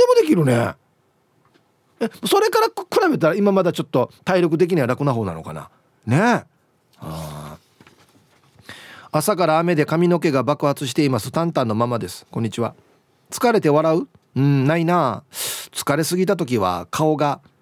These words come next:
漫画に描きやすくなる顔になってると思います。点々丸みたいな。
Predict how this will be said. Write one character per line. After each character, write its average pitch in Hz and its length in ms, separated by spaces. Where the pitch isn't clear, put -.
漫 160 240
画 185 120
に 180 140
描 160 240
き 170 220
や 160 120
す - 120
く 185 80
な 147 120
る 110 80
顔 135 220
に 113 80
な 110 120
っ 92 40
て - 140
る 101 100
と 95 80
思 87 120
い 82 40
ま 85 120
す。 - 200
点 147 300
々 135 260
丸 127 360
み 127 100
た 101 100
い 98 60
な。 95 100